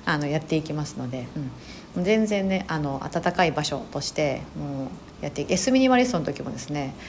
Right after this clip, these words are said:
あの、「ここは世界一温かい場所です」っていう風にしてて、もうね、みんなそれで、「もうほんと温かかった」みたいな感じで言って、メンバーの方が言ってくれてて、そう、卒業生の方がね、「ここにもね、来てくれるんです、エスビーイングに」。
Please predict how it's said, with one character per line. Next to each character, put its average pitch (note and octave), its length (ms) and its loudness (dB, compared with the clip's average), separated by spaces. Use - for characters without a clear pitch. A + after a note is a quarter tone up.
あ D3 80 -4
の、 C#3+ 80 -2
「こ D#3+ 100 -2
こ D#3 120 0
は D#3+ 80 4
世 G#3+ 140 4
界 F3 180 6
一 C#3+ 100 0
温 D3 180 2
か E3+ 180 4
い D#3 60 2
場 D3+ 100 0
所 - 120 -4
で F3+ 100 6
す」 F#3+ 100 0
っ - 20 -14
て - 80 -8
い D3 40 -4
う - 20 -6
風 B2+ 140 -6
に D3 120 -4
し - 60 -8
て E3+ 140 -2
て、 A#3+ 320 2
も E3+ 140 -2
う D3+ 40 -2
ね、 D3+ 100 -2
み F#3 100 0
ん G3 80 0
な G3 80 0
そ F#3+ 120 -2
れ F3+ 120 2
で、 F3+ 200 0
「も E3+ 80 -4
う - 20 -4
ほ A3+ 100 0
ん A#3+ 80 -4
と A3+ 100 2
温 B3 240 2
か B3 100 0
か A3 120 0
っ G3+ 140 -2
た」 - 200 0
み F#3+ 60 2
た E3+ 80 2
い - 20 2
な D3+ 80 -2
感 D3+ 200 -2
じ C#3 80 -6
で C#3+ 80 -4
言 - 100 -4
っ - 20 -12
て、 - 120 -14
メ F3+ 120 4
ン D#3+ 60 2
バ D3+ 100 4
ー - 40 2
の D3+ 80 -4
方 D#3 180 -2
が - 60 -2
言 D#3+ 120 0
っ - 20 -8
て D#3+ 140 -4
く F3 100 -2
れ E3+ 100 0
て F#3 120 -4
て、 G#3+ 520 0
そ G3+ 320 -4
う、 - 40 -10
卒 C4+ 200 2
業 C#4 140 8
生 C4 140 6
の G3 100 0
方 G#3 240 2
が G3 100 0
ね、 G3 120 -2
「こ G#3+ 100 0
こ A3+ 100 0
に A#3 80 2
も G#3+ 120 0
ね、 G3 140 -2
来 - 120 -4
て A#3 80 0
く A3+ 140 0
れ A3 100 4
る B3 120 2
ん A#3 40 2
で A3+ 100 4
す、 A3 120 -2
エ G#3 60 4
ス G#3 120 0
ビ G#3 120 0
ー A3 120 2
イ - 20 4
ン G#3 80 2
グ F#3+ 80 0
に」。 F#3+ 160 0